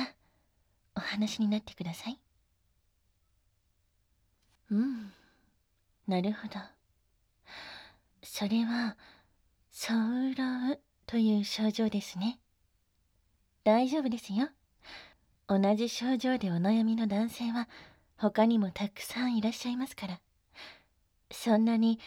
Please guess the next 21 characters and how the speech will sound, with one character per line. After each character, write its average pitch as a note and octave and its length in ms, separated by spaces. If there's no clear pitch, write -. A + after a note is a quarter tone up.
落 - 280
ち - 20
込 A3 120
ま A3+ 120
な A#3 100
い A#3 60
で G3+ 100
く E3+ 100
だ E3+ 100
さ - 160
い。 A#3 160
も G3+ 160
う、 - 1300
ま A#3 160
だ F#3+ 280
お - 40
顔 G3 260
赤 F#3 220
く G3+ 180
し - 120
て。 - 100